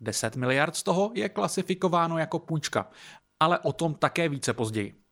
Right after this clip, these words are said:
Pak je tu šestadvacet miliard pro Izrael, přičemž několik miliard je tu vyhrazeno primárně na humanitární pomoc. Další částí je osm miliard na prostředky pro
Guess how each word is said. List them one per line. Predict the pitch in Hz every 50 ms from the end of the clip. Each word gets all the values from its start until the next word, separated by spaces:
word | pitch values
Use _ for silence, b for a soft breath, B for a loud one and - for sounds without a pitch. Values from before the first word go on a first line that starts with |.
| _ _ B B B B B B B
Pak | 202 185 - 196
je | 180
tu | 180 - 185 170 170
šestadvacet | - - 160 - - - 147 127 127 123 - 139 - -
miliard | 120 117 117 113 110 107 - -
pro | - - - - 160
Izrael, | 139 135 143 131 113 104 101 98 - _
přičemž | - - 156 - 165 123 113 -
několik | 123 120 113 - 139 143 160 - -
miliard | 170 175 175 185 180 185 185 -
je | 190 175
tu | - 196
vyhrazeno | 170 160 143 147 151 135 156 156 156
primárně | 147 - 143 131 127 120 117 117 120 120 117
na | 120 113
humanitární | 110 113 113 120 135 151 156 147 - 139 123 120 113 110 107
pomoc. | 104 117 110 104 95 - - - _ _ B B B B B B
Další | 180 202 202 170 - - 185
částí | - - 185 180 147 - - 180 175
je | 156
osm | - - 135 - - 170 156 147
miliard | 135 135 135 135 135 131 131 135 -
na | 135 -
prostředky | - - 135 120 - - - 135 - - - 113
pro | - - -